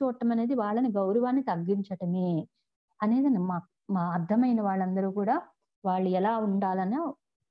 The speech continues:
మనం నిర్ణయించుకుంటామో, ధ్యానపరంగా అలాగే ఉంటాము. "కోటి పూజ సమం స్తోత్రం, స్తోత్ర కోటి సమో జపః, జప కోటి సమో ధ్యాన,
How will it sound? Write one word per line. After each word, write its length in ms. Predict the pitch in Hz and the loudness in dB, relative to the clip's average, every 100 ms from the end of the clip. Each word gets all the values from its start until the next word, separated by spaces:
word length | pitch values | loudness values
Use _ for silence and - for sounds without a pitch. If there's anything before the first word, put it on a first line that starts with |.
| _ | _
మనం 240 | 202 185 185 | -2 0 0
నిర్ణయించుకుంటామో, 1000 | 175 185 214 208 185 180 175 180 233 339 _ - | 0 0 0 -2 -6 -4 -4 0 0 -2 _ -4
ధ్యానపరంగా 680 | 175 180 196 190 180 180 208 | -2 0 -2 -2 -2 -2 -2
అలాగే 340 | 165 165 196 | -2 0 0
ఉంటాము. 600 | 175 165 170 165 170 165 - _ _ | -2 -4 -8 -6 -6 -8 -12 _ _
"కోటి 260 | 180 185 202 | -2 -2 -2
పూజ 240 | 208 240 | -2 0
సమం 360 | 240 226 185 233 | 0 -2 -2 -2
స్తోత్రం, 420 | 233 208 208 190 | -2 -4 -2 -4
స్తోత్ర 340 | 175 185 180 190 | -2 -2 -2 -2
కోటి 260 | 240 262 | -2 -2
సమో 320 | 247 202 240 | -2 -2 0
జపః, 380 | 262 247 226 226 | 0 -2 -2 -2
జప 220 | 208 196 | -2 -4
కోటి 280 | 196 254 294 | 0 0 0
సమో 300 | 285 208 247 | -2 0 0
ధ్యాన, 500 | 269 233 233 220 196 | 0 -2 -2 -2 -2